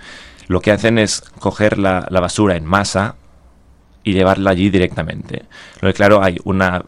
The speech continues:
una mezcla de materiales bastante explosiva,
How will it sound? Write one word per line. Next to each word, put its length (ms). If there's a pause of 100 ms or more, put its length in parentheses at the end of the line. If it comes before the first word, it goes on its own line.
(140)
una 180
mezcla 400
de 80
materiales 800 (400)
bastante 680 (220)
explosiva, 720